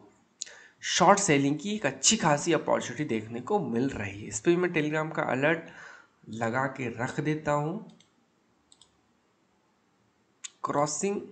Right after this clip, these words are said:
डाउन। तो फ्रेंड्स, सिर्फ Telegram ज्वाइन करने से काम नहीं चलेगा, यहाँ पे आपको वीडियो भी वॉच करना है ताकि आप लोगों को ये लेवल समझ में आए। Telegram सिर्फ हेल्प करेगा आप लोगों को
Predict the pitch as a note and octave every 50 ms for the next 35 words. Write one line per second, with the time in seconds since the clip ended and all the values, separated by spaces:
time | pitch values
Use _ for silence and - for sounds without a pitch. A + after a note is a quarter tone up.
0 | - - _ _ _ _ _ _ _ _ _ _ _ _ _ _ _ - A#2 A#2
1 | A2+ A2+ B2 D3+ F#3+ A#3 - - - - - - _ _ _ _ _ _ _ _
2 | _ _ _ _ _ - - - - _ _ _ _ _ - - - - - -
3 | - - - _ _ _ _ _ - G3+ G3 G#3+ A3+ A#3+ A#3 A3+ - - A3+ A3+
4 | A#3 A3+ A3 F#3 F#3 G3 G#3 G#3+ G#3+ A#3 A3+ A3+ A3+ A3+ A3+ A3 - - - -
5 | - - D#3+ E3+ F#3+ F#3+ G#3 G#3+ G#3 G#3+ G#3+ A3 G#3+ A3+ A3 G#3+ G#3 G#3+ G#3 G3+
6 | G3 G3+ G#3 G3+ A3+ G#3 G#3+ G#3+ A3 G#3+ G3 F#3 F3+ F#3 F#3 F3+ F#3 F#3+ E3+ D#3+
7 | E3 E3 F3+ F3+ F3+ F#3 A3 A3 E3+ C3+ C#3+ C#3+ D#3 F#3 F3+ - F#3+ F#3 F#3 F#3+
8 | G3 F#3+ F#3 C#3+ D3+ D#3 - E3+ D3+ D3 D3 D#3 D#3+ D#3 D#3 D#3+ F3+ D#3+ C#3 C3+
9 | C3 C3 D3+ E3+ E3+ E3+ - B2 A#2 B2 A#2+ A#2 A#2 A#2 G#2+ A2 A2 A2+ C#3 C#3+
10 | D3+ D3+ E3+ F3+ F3 F3+ F3+ G#3 G3+ - C#3 C#3+ D3+ F3+ F3+ F3+ F#3+ F3+ F#3+ F#3+
11 | G3 F#3+ F#3 F#3 F#3 F#3 F#3+ F#3+ G3 G3 F#3+ F#3+ - G3+ G#3 G#3+